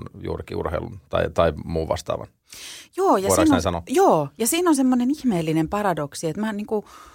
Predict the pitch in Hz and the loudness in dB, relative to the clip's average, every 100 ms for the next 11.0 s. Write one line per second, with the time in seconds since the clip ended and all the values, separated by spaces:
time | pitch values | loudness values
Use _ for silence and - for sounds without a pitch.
0 | _ _ _ _ _ _ _ _ _ - | _ _ _ _ _ _ _ _ _ -20
1 | - - _ _ 294 330 262 208 254 208 | -20 -20 _ _ -2 2 2 4 2 4
2 | 151 143 123 - 151 139 - 139 135 135 | 2 0 -4 0 0 -2 -6 -8 -6 -4
3 | 139 - 170 151 - 180 175 160 - 165 | -6 -4 -4 -2 -4 -4 -4 -4 -4 -2
4 | 160 160 156 175 202 151 143 139 139 139 | -2 -2 -2 -2 0 0 -2 -2 -2 -2
5 | 143 _ 170 - - 208 208 208 208 208 | -6 _ -16 -14 -4 -2 -2 -4 -6 -8
6 | 247 254 147 - 156 - _ _ _ _ | -4 -4 -4 -6 -10 -14 _ _ _ _
7 | _ _ 156 156 156 147 120 139 151 147 | _ _ -4 0 2 2 0 -6 -6 -4
8 | 143 165 185 208 180 _ _ _ _ _ | -2 -2 0 0 -2 _ _ _ _ _
9 | _ - 190 180 175 190 - - 196 196 | _ -4 -2 0 -2 -4 -6 -4 -2 0
10 | 214 190 180 247 233 170 143 - 151 139 | 0 0 -2 0 2 2 -2 -4 -4 -4